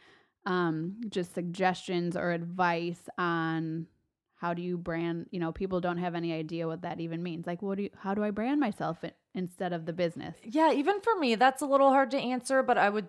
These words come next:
Speaker 2: say, like, it really takes, um, really searching for what your real niche
Speaker 1: Mm-hmm.
Speaker 2: is and what your strengths really are, I think. Um, because, and the, f-,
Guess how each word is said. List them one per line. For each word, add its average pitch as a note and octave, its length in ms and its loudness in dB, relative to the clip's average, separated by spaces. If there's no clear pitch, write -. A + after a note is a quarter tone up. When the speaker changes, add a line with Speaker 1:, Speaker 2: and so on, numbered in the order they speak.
Speaker 2:
say, A3 520 0
like, F3+ 260 -4
it G#3 140 -6
really D#4 460 0
takes, G#3+ 580 -8
um, A2+ 600 -2
really C4+ 300 -4
searching D#3+ 800 -8
for D3+ 260 -10
what D3 320 -4
your G#3 160 -6
real D#3+ 380 -4
niche C3+ 560 -10
Speaker 1:
Mm-hmm. F3 340 -2
Speaker 2:
is - 160 -6
and F3 300 -4
what F3+ 180 -4
your E3+ 220 -8
strengths - 600 -12
really C3 260 -6
are, A2 280 -4
I A#2+ 120 -4
think. A2 420 -10
Um, A#2+ 280 -4
because, F#3 260 -4
and G3 180 -2
the, G3 120 -4
f-, - 260 -18